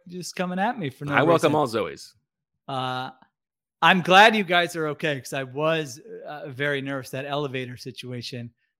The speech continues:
Speaker 1: I mean, my
Speaker 2: <laughs>
Speaker 1: gosh, I don't know. Like, I, I really meant to le-, lead the pod with this. I'm surprised you made
Speaker 2: You
Speaker 1: it here.
Speaker 2: poor, yeah.
Speaker 1: It looks like you're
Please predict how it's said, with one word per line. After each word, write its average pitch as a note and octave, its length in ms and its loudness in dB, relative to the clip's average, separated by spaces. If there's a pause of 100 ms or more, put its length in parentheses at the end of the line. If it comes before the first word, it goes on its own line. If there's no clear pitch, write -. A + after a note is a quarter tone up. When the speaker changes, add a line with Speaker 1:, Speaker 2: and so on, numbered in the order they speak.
Speaker 1:
I C3+ 200 2
mean, B2+ 220 -8
my C#3 260 2
Speaker 2:
<laughs> - 80 -6
Speaker 1:
gosh, C#3 420 2
I C#3+ 180 2
don't C#3+ 160 6
know. C6+ 180 4 (140)
Like, A4+ 100 2 (680)
I, E3+ 160 6
I F#3+ 140 4
really G#3 280 6
meant G#3 240 2
to F#3+ 80 0
le-, F#3+ 320 4
lead G3 300 2
the D#3+ 100 0
pod G3+ 340 10
with D#3+ 160 -8
this. D3+ 360 -2
I'm D#3+ 180 -2
surprised F3+ 580 2
you F#3+ 80 -6
made F3+ 220 0
Speaker 2:
You - 60 -2
Speaker 1:
it - 80 -8
here. A#2+ 240 4
Speaker 2:
poor, A#2 220 2
yeah. A2 300 -6
Speaker 1:
It D#3+ 200 -4
looks E3 240 -8
like F3+ 240 -2
you're F3+ 160 -4